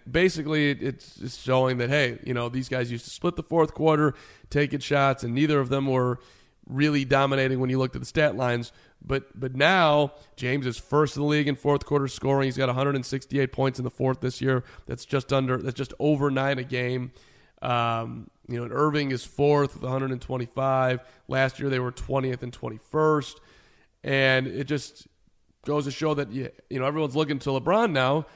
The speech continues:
'cause Kyrie's not there and he's delivering, which is great for LeBron,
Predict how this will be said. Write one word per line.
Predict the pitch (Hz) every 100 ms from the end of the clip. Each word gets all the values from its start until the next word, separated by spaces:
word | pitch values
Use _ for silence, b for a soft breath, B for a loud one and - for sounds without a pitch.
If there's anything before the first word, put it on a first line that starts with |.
| b
'cause | 143 131
Kyrie's | - 151 147 147 127
not | 135 127 151
there | 185 151 147 - b b
and | 131
he's | 131
delivering, | 127 135 226 160 147 143 151 b b b b
which | - 131 139 - - - _ _ _ _ _ _ _ _ _ _ _
is | 135 123
great | 127 127 135
for | 139
LeBron, | 139 143 185 160 143 160